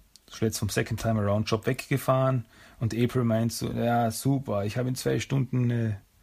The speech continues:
äh, eine Prüfung und ich werde das sowas von durchrasseln“, weil die ganze Nacht nicht geschlafen hat, dass sie mit den Turtles unterwegs war.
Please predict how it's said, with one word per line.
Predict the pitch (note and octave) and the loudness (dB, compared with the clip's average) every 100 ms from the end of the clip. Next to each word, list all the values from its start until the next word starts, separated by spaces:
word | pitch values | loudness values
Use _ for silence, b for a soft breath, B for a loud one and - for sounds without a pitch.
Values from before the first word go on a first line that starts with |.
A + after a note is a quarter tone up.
| b b b b b _ | b b b b b _
äh, | - | -2
eine | G#2 G#2 G#2+ | 0 0 -2
Prüfung | G2+ - F3+ D#3+ E3+ D#3+ E3 D#3 | 0 4 4 2 0 0 0 -2
und | C3+ | -4
ich | B2 | -6
werde | - | -4
das | B2+ - | -4 -2
sowas | D#3 C#3+ - | 0 0 0
von | B2+ | 0
durchrasseln“, | C3+ C3 A#2+ A#2 C3 C3 C3 A#2 B B B B B - | 2 0 -2 0 2 4 2 -2 B B B B B -6
weil | A2+ | 0
die | |
ganze | A#2 A#2+ A#2+ | 2 2 4
Nacht | A2+ - | 2 2
nicht | A#2 | -4
geschlafen | A2+ - B2+ B2+ B2+ A#2 | -4 0 4 4 2 -2
hat, | A2+ G#2 | -2 -4
dass | G2 | -6
sie | |
mit | G2 | -6
den | F#2 | -2
Turtles | - A2+ A2 | -2 -2 -2
unterwegs | A2+ A2 A2 - | -2 -2 -4 -4
war. | A2+ | -4